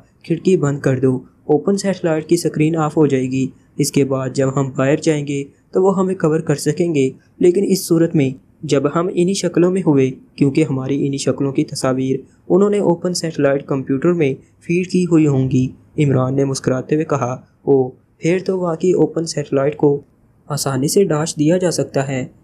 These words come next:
जूलिया ने एक तहील सांस लेते हुए कहा। "लेकिन इमरान साहिब,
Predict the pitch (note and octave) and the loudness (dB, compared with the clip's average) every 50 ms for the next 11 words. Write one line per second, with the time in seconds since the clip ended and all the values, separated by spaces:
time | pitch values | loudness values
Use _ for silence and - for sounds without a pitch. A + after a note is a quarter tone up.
0 | _ _ C#3+ C#3+ D#3 F3 F#3+ G3 G#3 G3+ G3 - F#3 F3 - - E3 D3 D#3 D3+ | _ _ 0 2 2 2 2 0 -2 -2 -2 -2 -2 -2 0 -2 -2 0 0 0
1 | E3 E3 - D#3 D3 D3 - D3 C#3+ C#3 - E3+ F3+ F#3 F#3 - E3 D3 C#3 C3+ | -2 -2 -2 -4 -4 -2 0 0 0 2 2 2 2 2 2 0 -2 -2 -2 -2
2 | C3 - - _ _ _ - E3+ F3+ F3 G3 G3+ G#3 - E3+ D#3 D3+ D3 D#3 F3 | -4 -8 -14 _ _ _ 0 2 2 4 2 0 0 0 -2 -2 -2 -2 -2 -2
3 | E3+ - D3 C#3 C3 C3 C3 | -2 0 0 0 0 0 -2